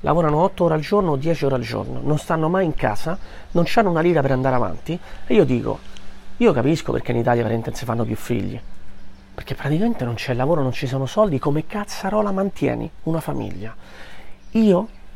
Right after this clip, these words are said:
nella mia testa e dentro di me, volevo talmente tanto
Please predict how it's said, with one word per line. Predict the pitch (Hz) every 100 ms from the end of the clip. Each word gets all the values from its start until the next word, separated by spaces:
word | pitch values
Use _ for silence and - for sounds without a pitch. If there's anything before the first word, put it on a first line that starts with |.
| - - - - - -
nella | 156 135
mia | 151 160
testa | 139 123 - 127 - - - - - - -
e | -
dentro | 131 170 175 143
di | 131
me, | 123 127
volevo | 156 180 165
talmente | 160 160 190 254 233 190
tanto | - 120 107 107 117